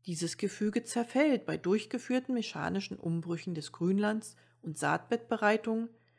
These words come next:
wie sie bis ans Ende des zwanzigsten Jahrhunderts auf Grünlandstandorten allgemein durchgeführt wurden, in sehr kleine, krümelartige Bestandteile.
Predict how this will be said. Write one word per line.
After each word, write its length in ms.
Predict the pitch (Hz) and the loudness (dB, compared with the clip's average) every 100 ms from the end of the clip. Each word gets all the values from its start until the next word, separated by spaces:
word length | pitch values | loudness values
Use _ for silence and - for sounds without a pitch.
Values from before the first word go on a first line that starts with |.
| _ - _ | _ -20 _
wie 120 | 302 | 4
sie 120 | 294 | 4
bis 180 | 262 208 | 4 2
ans 180 | 170 165 | -2 -2
Ende 280 | - 202 233 | 0 2 2
des 200 | 190 - | 0 -2
zwanzigsten 600 | - 190 208 247 - 240 | 0 2 2 -4 -4 -4
Jahrhunderts 560 | 185 160 175 202 208 208 | -4 -2 0 0 0 -4
auf 180 | 156 | -10
Grünlandstandorten 1160 | - 185 208 220 214 - 220 214 214 214 214 220 - _ _ | -4 0 2 2 0 -2 -2 -2 0 -2 -2 -8 -12 _ _
allgemein 520 | - 151 156 180 190 | -4 -2 0 0 2
durchgeführt 640 | 220 160 - - - 147 151 | 2 0 -4 -12 -6 -6 -4
wurden, 380 | 135 127 - - _ _ _ _ _ _ _ _ _ _ _ _ _ _ _ | -8 -8 -12 -18 _ _ _ _ _ _ _ _ _ _ _ _ _ _ _
in 160 | 190 165 | -2 -2
sehr 320 | 170 185 247 | 4 4 4
kleine, 560 | 254 - 170 170 202 | 2 -2 0 2 0
krümelartige 840 | 214 - 202 240 - 127 120 151 185 | -2 0 2 2 0 -6 -10 -10 -6
Bestandteile. 760 | 220 - - 135 - - - | -6 -6 -8 -10 -14 -16 -18